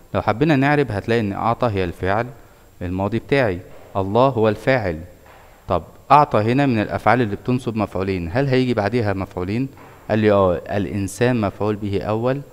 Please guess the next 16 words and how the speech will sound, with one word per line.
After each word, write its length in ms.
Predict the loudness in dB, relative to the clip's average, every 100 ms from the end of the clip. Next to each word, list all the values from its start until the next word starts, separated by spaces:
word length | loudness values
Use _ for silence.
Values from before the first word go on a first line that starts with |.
| -20 -14 -4
وعقلًا 480 | 2 2 2 0
مفعول 440 | 0 -2 -4 -4 -4
به 320 | -4 -4 -6 -10 -20 -20 -20 -20 -2
ثاني. 300 | 2 2 0 -8 -16 -20 -20 -20 -20 -18 -10
<clears throat> 360 | -10 -10 -10 0
منح 320 | 2 2 0
المحافظ 720 | -2 -4 0 0 0 -2 -6 -6
الفلاحين 800 | -6 -4 -2 -2 -2 -2 -4 -2
أرضًا، 360 | -2 -2 -4 -10 -12 -20 -20 -20 -20 -8
برضو 320 | 4 4 4 2
منح 360 | 2 0 0
من 140 | -2 -2
الأفعال 380 | -4 -2 0 0
اللي 100 | -4
بتنصب 380 | -4 -6 -6
مفعولين 500 | -8 -6 -4 -2 -2